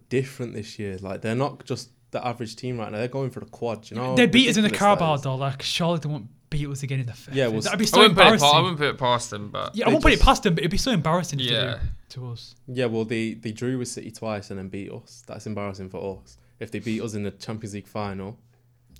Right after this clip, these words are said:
Speaker 3: Oof.
Speaker 1: long. But F A Cup, I reckon they'll, they'll beat us. They won't thrash us, definitely won't thrash us, but they will win. And it won't be as close as the Carabao. I reckon they'll win by a, quite a bit.
Speaker 2: It's the
Speaker 3: We'll
Speaker 2: only,
Speaker 3: see.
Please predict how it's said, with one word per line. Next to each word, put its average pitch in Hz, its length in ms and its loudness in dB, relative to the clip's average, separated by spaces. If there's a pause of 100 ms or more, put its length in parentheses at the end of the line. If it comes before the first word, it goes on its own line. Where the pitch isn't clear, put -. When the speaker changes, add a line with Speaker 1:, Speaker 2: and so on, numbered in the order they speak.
(180)
Speaker 3:
Oof. - 500 -16
Speaker 1:
long. 101 320 -8 (680)
But 117 260 -2 (600)
F 151 200 -4
A 143 80 0
Cup, 131 260 -6
I 101 80 -4
reckon 101 280 -6
they'll, 92 160 -8 (160)
they'll 95 160 -10
beat 85 280 -12
us. - 240 -18 (160)
They 135 100 0
won't 220 240 2
thrash 175 360 -4
us, 95 140 -6
definitely 113 440 -8
won't 101 180 -14
thrash - 300 -14
us, 110 180 -20 (320)
but 113 120 -4
they 107 100 0
will 107 220 0
win. 95 200 -10 (920)
And 110 120 -4
it 113 40 0
won't 135 220 0
be 135 60 -2
as 113 100 -2
close 117 280 -6
as 98 80 -12
the 101 60 -14
Carabao. 98 460 -8 (840)
I 110 80 -6
reckon 117 240 -6
they'll 101 140 -4
win 107 200 -2
by 98 320 -6 (720)
a, 110 80 -12 (220)
quite 101 160 -6
a - 40 -12
bit. 104 200 -12 (120)
Speaker 2:
It's 165 120 -14
the - 100 -6
Speaker 3:
We'll - 100 -6
Speaker 2:
only, 208 100 -6
Speaker 3:
see. 127 240 -12